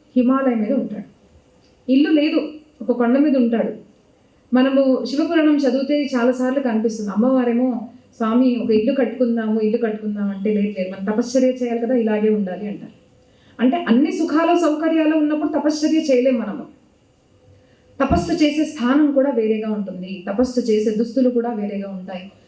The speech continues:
తపస్సులు చేసేటప్పుడు మనం తినే ఆహారం కూడా వేరేగా ఉంటుంది. కాబట్టి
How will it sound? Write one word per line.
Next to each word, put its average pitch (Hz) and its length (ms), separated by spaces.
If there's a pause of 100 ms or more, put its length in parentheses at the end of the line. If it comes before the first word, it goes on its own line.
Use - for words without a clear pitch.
(260)
తపస్సులు 370 440
చేసేటప్పుడు 302 880
మనం 262 160
తినే 269 400
ఆహారం 262 540
కూడా 254 180
వేరేగా 202 400
ఉంటుంది. - 300 (680)
కాబట్టి 277 680